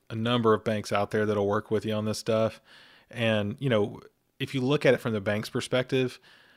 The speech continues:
they're trying to protect themselves on their loans. So they wanna make sure that you can pay the loan back, you know, and that they're gonna have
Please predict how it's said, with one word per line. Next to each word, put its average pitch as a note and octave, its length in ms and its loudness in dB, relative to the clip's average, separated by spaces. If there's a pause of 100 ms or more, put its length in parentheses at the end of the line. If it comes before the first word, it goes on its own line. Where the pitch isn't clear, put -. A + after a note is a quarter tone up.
(340)
they're B2+ 240 0
trying D3+ 260 0
to C#3 60 6
protect A2 400 0
themselves A2 540 0
on G#2+ 80 0
their G2+ 100 0
loans. G2+ 380 -2
So - 80 -4
they A#2+ 80 4
wanna B2 160 2
make A2 180 2
sure G#2+ 240 0
that G#2 120 0
you A2 140 -8
can G#2 160 -8
pay A2 200 -6
the A2 100 -2
loan A#2+ 240 0
back, G2 480 -2 (540)
you A2+ 120 -4
know, G2+ 140 -2
and A2 220 -4
that G#2 320 -2
they're B2 80 6
gonna A#2 160 0
have G2+ 580 -6